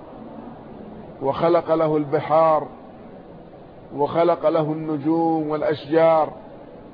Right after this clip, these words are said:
كل هذه منن ونعم. فالله تعالى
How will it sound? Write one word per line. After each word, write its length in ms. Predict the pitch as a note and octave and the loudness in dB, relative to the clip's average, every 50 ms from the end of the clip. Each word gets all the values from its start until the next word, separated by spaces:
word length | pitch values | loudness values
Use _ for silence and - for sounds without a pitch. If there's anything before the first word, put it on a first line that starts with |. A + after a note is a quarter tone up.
| - - - | -16 -4 -2
كل 160 | A#3+ B3 A#3 | 0 2 4
هذه 480 | G#3 G3+ G3 F#3 E3+ E3+ D#3+ D#3 D#3+ | 4 4 4 4 2 0 0 0 -2
منن 320 | D#3 E3+ F#3 F3+ E3 D#3 D3+ D3 D3 | -4 -4 -6 -6 -6 -8 -8 -8 -8
ونعم. 460 | D3 D3 D3+ E3 D#3 C#3 C#3+ C#3+ C#3+ C#3+ - - - - - - - - - - - - - - - - - - - - - - - - - - | -8 -6 -4 -4 -4 -4 -4 -4 -6 -8 -12 -18 -20 -20 -20 -20 -20 -20 -20 -20 -20 -20 -20 -20 -20 -20 -18 -18 -18 -18 -18 -16 -16 -16 -8 -6
فالله 400 | D#3+ D#3 E3+ F3+ F#3+ F#3 F3 E3 | -4 0 2 4 4 4 4 2
تعالى 540 | D3+ E3+ D3+ C#3+ E3 F3+ F3+ E3+ D#3+ D#3 D#3+ | 0 0 0 2 2 2 2 2 2 0 0